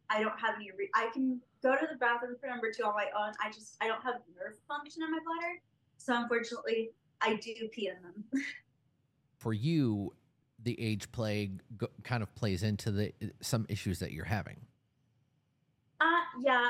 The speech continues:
Speaker 1: I mean, when I was a kid, I had bladder cancer, which is what caused my issues with my bladder. And I think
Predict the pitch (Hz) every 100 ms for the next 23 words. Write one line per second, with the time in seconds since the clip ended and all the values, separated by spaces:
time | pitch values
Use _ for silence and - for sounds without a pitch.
0 | - 247 247 254 233 269 285 277 277 277
1 | 226 220 - 208 208 202 208 202 - 202
2 | 214 220 214 - - - 208 208 202 -
3 | 220 208 196 185 - 214 208 190 190 -
4 | 214 214 202 196 180 190 208 - 208 214
5 | 208 - _ _ - 214 214 233 233